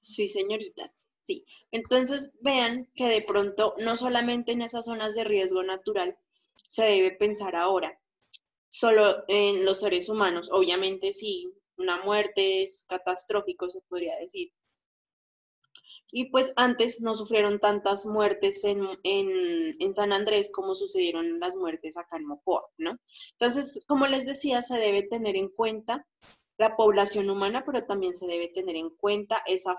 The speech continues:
fauna y esa vegetación asociada al lugar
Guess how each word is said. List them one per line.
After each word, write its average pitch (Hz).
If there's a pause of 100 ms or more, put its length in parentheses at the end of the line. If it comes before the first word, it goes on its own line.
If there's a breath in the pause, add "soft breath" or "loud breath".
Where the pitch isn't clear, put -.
fauna 226
y 185
esa 170
vegetación 180
asociada 220 (400)
al 233
lugar 247